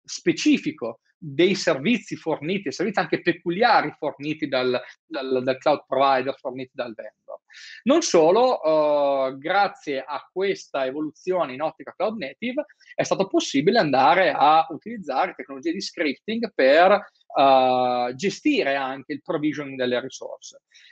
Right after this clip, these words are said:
Eh, in particolare la tecnologia è stata quella di A W S Lambda,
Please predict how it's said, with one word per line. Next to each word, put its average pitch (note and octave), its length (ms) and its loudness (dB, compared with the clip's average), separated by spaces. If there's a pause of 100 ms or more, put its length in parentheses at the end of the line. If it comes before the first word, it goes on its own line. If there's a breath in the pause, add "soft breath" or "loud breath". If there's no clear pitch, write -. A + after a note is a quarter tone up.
(140 soft breath)
Eh, C#3+ 260 4
in F#3 80 2
particolare D3+ 880 4
la D#3+ 140 0
tecnologia C#3+ 560 -4
è C#3 60 0
stata - 300 -12
quella C#3 480 0
di C3+ 380 -2
A C3+ 100 -2
W B2+ 360 0
S - 100 -16
Lambda, F#3 540 2